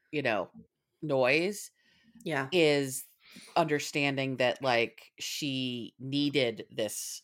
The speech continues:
Speaker 1: process to do this.
Speaker 2: Yeah.
Speaker 1: And unfortunately, I feel like she did need a lifeboat to jump into, which is what I
Speaker 2: Yeah.
Speaker 1: think Hall J Pass is.
Speaker 2: She did.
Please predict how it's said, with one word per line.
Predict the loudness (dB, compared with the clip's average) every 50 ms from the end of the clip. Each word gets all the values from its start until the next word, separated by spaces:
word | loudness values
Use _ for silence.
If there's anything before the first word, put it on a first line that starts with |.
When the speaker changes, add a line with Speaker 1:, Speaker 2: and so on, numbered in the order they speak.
| _ _
Speaker 1:
process | 0 2 4 6 6 4 4 0 -2 -4 -4 -8 -10 -10 -10 -10 -12 _ _ _ _ _ _ _ _ _ _ _ _ _ _ -12
to | -12
do | -8 -8 -8 -8 -6
this. | -6 -8 -8 -8 -12 -14 -14 -14 -16 -18 _ _ -14 -10
Speaker 2:
Yeah. | -8 -6 -4 -4 -6 -6 -10 -16 _ 0 0
Speaker 1:
And | 2 2
unfortunately, | 2 -2 -2 -4 -6 -6 -4 -4 -2 0 0
I | 0
feel | 0 -2 -4 -2
like | -2 -2 -2 -4
she | -6 -6 -6
did | -4 -4 -6 -6 -6
need | -6 -4 -4
a | -4
lifeboat | 0 2 0 0 0 0 -4 -4 -4 -4 -8
to | -10
jump | -6 -4 -4 -4 -2 -4
into, | -6 -6 -4 -4 -2 -2 -2 -2 -4 -8 _ _ _ _ _ _ _ _ _ _ _
which | -8 -4 -2
is | 0 2
what | 4 4 4
I | 4
Speaker 2:
Yeah. | 2
Speaker 1:
think | 0 -2 0
Hall | 2 2 2 2
J | 2 0 0 0
Pass | 0 0 0 0 0 -2 -2
is. | -2 0 0 -2 -4 -8 -14 _ -20 -20 -14
Speaker 2:
She | -10 -2 -2 0
did. | 2 4 4 4 2 0